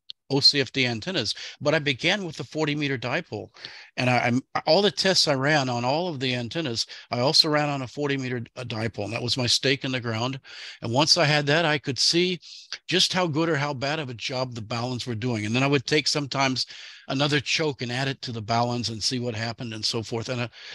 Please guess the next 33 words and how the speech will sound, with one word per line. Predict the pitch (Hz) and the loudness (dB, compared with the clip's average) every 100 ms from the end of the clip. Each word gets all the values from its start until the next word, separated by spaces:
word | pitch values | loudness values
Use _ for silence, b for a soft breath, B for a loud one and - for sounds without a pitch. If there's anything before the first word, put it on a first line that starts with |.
| B B B _ _ 185 - | B B B _ _ -6 0
I, | 170 - 175 | 2 4 4
I | |
made | 185 196 175 - _ - | 4 4 2 -8 _ 2
altogether | 175 214 196 180 | 4 6 6 4
one | 143 170 | 4 2
thousand | - 165 165 151 131 | 2 2 4 2 0
measurements, | 151 147 120 123 - | -2 -2 -6 -2 -2
and | - 139 | -2 -6
it's | 127 | -4
actually | 147 151 156 | -4 -4 -6
five | 117 135 143 147 | -6 0 0 0
hundred | 139 120 | -4 -6
pairs | - 131 131 123 | -4 -2 -2 -2
of | 113 | -4
measurements, | 117 113 113 104 - | -4 -6 -6 -4 -4
'cause | - 113 | -2 -2
I | 131 | -2
would | 127 120 | -2 -2
measure | 135 147 156 | 0 0 0
with | 123 127 120 | -4 -4 -8
an | - 123 | -10 -6
analyzer | 127 147 165 160 165 156 170 - B B | -2 2 4 6 4 2 0 -4 B B
and | - 135 135 | -4 -2 0
with | 143 - - | -2 -2 0
the, | 139 127 131 - | 4 4 2 -2
uh, | 123 123 - - - _ - | -8 -8 -12 -20 -20 _ -2
R | 127 120 | 2 2
F | 131 | 2
M | 127 | 0
meter, | 117 95 98 - B B - | 0 -2 -6 -12 B B -2
and | 120 | 2
then | 117 | 4
I | 110 | 2